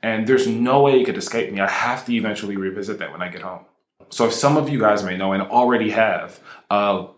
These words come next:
the Before the Millions Real Estate Guide is out. The Newbie's Guide to Getting Started Down Your Investing Journey. You guys know that I pursue the motivated seller strategy.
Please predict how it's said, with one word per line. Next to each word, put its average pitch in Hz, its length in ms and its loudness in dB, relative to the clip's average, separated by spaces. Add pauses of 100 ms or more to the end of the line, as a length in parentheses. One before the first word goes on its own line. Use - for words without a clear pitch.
(140)
the 104 120 -2
Before 135 260 2
the 143 100 4
Millions 113 640 0
Real 113 160 2
Estate 110 420 -2
Guide 95 280 2
is 95 160 -4
out. 90 220 -2 (560)
The 104 60 0
Newbie's 127 580 2
Guide 110 280 0
to 95 100 -6
Getting 104 380 -2
Started 98 800 -4
Down 110 260 -2
Your 107 120 -2
Investing 95 480 -6
Journey. 92 340 -6 (400)
You 107 140 -2
guys 120 240 6
know 107 180 2
that 98 100 0
I 98 120 4
pursue 101 340 -2
the 98 80 -2
motivated 98 560 0
seller 101 380 0
strategy. 90 680 -4